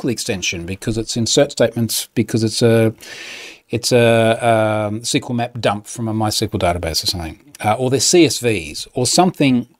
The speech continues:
very easily parsable where you can just pick this file up and say, "Give me the email addresses." And for the last almost decade, because Have I Been Pwned started in December twenty thirteen, for the last almost decade, I've had a very rudimentary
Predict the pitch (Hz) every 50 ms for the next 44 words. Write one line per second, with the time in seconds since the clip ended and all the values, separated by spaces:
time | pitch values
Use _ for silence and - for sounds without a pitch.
0 | _ _ _ - - - _ _ 113 104 110 139 151 175 175 165 139 131 123 113
1 | 120 117 101 - - - 104 98 98 101 101 92 92 90 90 - - - _ _
2 | _ - 113 104 104 104 101 - 110 98 104 - - - 190 - - 330 330 -
3 | - 123 113 214 - 101 - - 107 - - 98 92 120 123 127 107 104 101 98
4 | 98 90 87 80 78 76 - - - - - - - _ _ _ _ _ _ _
5 | _ _ _ _ _ _ _ - - - 131 135 135 123 - 131 135 131 135 143
6 | 220 190 - - - - 151 147 143 131 117 - 95 92 92 127 139 - - 101
7 | 87 90 95 92 107 - - 113 - 131 143 175 160 135 120 110 107 - - 131
8 | 131 120 98 92 90 92 - - - 107 120 151 139 120 101 113 104 - - -
9 | - 120 117 107 101 - - 107 98 98 - - 98 101 104 98 95 95 - -
10 | - - - _ _ _ _ - _ - - - _ _ _ - 120 127 131 139
11 | 151 - - 147 131 123 113 - - 110 101 - - 104 95 95 104 117 107 107
12 | 101 - - 98 104 101 98 - - - - - _ _ _ _ - 123 117 107
13 | 107 131 147 156 151 127 120 135 143 151 139 123 120 120 117 107 - - 120 113
14 | 107 104 101 98